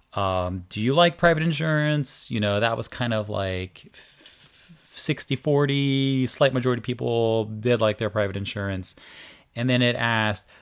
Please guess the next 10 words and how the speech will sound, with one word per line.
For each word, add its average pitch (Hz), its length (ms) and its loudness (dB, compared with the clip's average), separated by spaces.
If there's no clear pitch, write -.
"Do 123 100 0
you 127 80 4
support 104 680 2
universal 107 460 -4
health 147 240 0
care?" 143 460 0
Now, 113 320 2
majority 131 460 4
of 226 100 -2
people 113 600 0